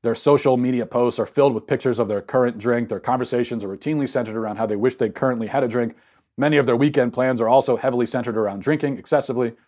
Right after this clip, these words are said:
Perhaps I have this perception because I'm someone who doesn't drink alcohol, so therefore finds the emphasis on alcohol by today's society to be misplaced. But I tend to think the infatuation with alcohol continues into adulthood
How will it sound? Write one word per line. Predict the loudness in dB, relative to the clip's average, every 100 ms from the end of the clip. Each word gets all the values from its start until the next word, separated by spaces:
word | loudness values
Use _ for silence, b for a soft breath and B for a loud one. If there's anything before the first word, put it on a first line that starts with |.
| _ _ _ _ _ _
Perhaps | 4 6 6
I |
have | 4
this | 2
perception | 0 2 2 2
because | -2 2
I'm | 2 2
someone | 0 0
who | 4
doesn't | 6 6 2
drink | 0 0
alcohol, | 0 0 -2 0
so | 0
therefore | 0 2 0 2
finds | 2 0 -2
the | -4
emphasis | -4 -8 -4
on |
alcohol | -4 -2 -2 -2
by | -2
today's | -2 -4
society | -4 -6 -4 -4
to | -8 -8
be | -8 -8
misplaced. | -14 -4 2 2 2 -8 _ _ _ _
But | -2
I |
tend | 0 2 4
to |
think | 2 0
the | -2
infatuation | 2 2 4 2 2 0
with | 0
alcohol | 2 2 2
continues | 0 -4 -2 -2 -2
into | -2
adulthood | -2 0 0 -2 -4